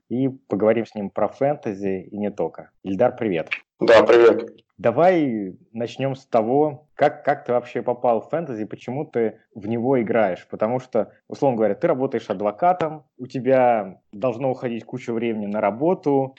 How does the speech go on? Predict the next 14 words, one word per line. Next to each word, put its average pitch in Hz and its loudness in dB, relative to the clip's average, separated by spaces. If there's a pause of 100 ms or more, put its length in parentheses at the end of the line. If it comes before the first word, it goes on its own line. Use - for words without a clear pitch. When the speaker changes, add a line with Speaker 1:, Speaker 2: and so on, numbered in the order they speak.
(160)
Speaker 1:
куча 135 -6
времени 117 -2
на 110 -2
другие 117 -4
твои 139 -2
жизненные 117 -6 (340)
проблемы. 113 0 (400)
А 104 2
фэнтези, 127 0 (160)
поскольку 120 -4
ты - -20
довольно 131 0
активный 147 -4
игрок, 110 -2